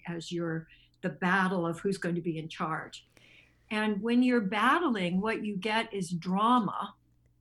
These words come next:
And that drama,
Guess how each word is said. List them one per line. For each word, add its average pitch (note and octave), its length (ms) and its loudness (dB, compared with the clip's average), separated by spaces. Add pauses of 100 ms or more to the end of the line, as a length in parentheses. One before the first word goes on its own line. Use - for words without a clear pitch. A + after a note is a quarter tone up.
(840)
And G3+ 220 -2
that F#3+ 320 -2
drama, A#3+ 920 2